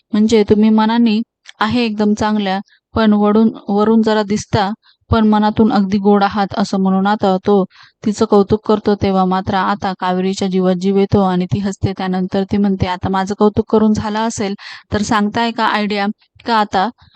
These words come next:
मी सांगू आयडिया?" तर लगेचच इकडे यश म्हणतो, "नाही, नाही, मी सांगतो ना आयडिया," आणि असं म्हणून तो दरवाजा लावतो आणि आता कावेरीला सगळा प्लॅन समजून सांगतो. त्याची आयडिया मात्र आता कावेरीला इतकी आवडते आणि ती खूप खुश होते.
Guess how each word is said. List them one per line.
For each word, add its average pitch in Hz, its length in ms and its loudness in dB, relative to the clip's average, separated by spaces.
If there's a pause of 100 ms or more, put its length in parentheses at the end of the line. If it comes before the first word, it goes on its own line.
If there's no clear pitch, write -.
(140)
मी 226 140 4
सांगू 214 300 4
आयडिया?" 196 340 0
तर 196 100 -2
लगेचच 196 640 -2
इकडे 202 340 -2
यश 196 240 0
म्हणतो, 190 240 0
"नाही, 196 200 -2
नाही, 202 160 -2
मी 190 140 0
सांगतो 208 380 0
ना 214 100 0
आयडिया," 185 260 -4
आणि 180 200 -4
असं 196 220 -4
म्हणून 196 280 2
तो 202 80 0
दरवाजा 185 420 -2
लावतो 208 360 0 (340)
आणि 208 180 0
आता 240 300 0
कावेरीला 196 580 -2 (340)
सगळा 220 260 0
प्लॅन 196 260 2
समजून 196 380 2
सांगतो. 196 440 0
त्याची 190 220 -6
आयडिया 185 300 -6
मात्र 196 280 -2
आता 196 260 -2
कावेरीला 190 420 -4
इतकी - 300 -10
आवडते 208 360 -2
आणि 202 220 0
ती - 80 0
खूप - 260 -2
खुश 220 220 2
होते. 202 240 -2